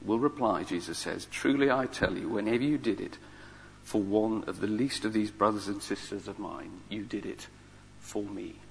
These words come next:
For me, almost on my behalf, is what Jesus seems to be saying. Where was God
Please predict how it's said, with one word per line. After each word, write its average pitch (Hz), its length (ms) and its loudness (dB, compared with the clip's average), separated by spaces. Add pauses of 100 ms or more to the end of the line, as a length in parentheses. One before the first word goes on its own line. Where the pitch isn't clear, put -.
(2000)
For 143 360 0
me, 113 280 0
almost 175 480 2
on 160 300 6
my 151 260 4
behalf, 127 840 -4 (1080)
is - 140 -10
what 113 140 2
Jesus 104 320 0
seems 107 260 0
to - 80 -12
be 101 100 0
saying. - 480 -2
Where 160 340 4
was 135 500 0
God 95 420 2